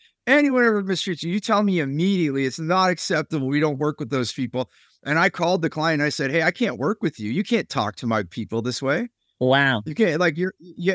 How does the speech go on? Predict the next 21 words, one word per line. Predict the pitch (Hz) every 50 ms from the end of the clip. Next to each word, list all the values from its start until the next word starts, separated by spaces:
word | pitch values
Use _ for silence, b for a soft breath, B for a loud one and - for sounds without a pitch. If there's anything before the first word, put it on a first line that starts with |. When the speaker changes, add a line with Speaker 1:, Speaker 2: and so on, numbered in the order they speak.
| - 175
Speaker 1:
And | 170 170
then | 180 175 175 170
I, | 170 170 -
and | - 160 165
I | 165 165 160
just | 143 - 175 - 135
laid | 127 135 170 175 185 185 175
the | 170 147
law. | 139 147 151 147 131 98 76 82
It | 95 147
was | 151 151 131
just | 139 139 127
not | 143 143 151 160 170 190 180 170 165 156
acceptable. | 143 - - - 170 151 151 - _ 143 123 107 123 117 123
It | 131
was | 147 135 120 -
completely | - - 131 123 - - - 185 202 185 160 139 151 143 - - _
unacceptable. | - 151 156 151 147 147 139 117 131 - - 131 117 113 - 120 117 123 143 143 b b b b b b b b b b
And | 143 143 143 139
so | - 180 156
then | 156 170 170 170 165 143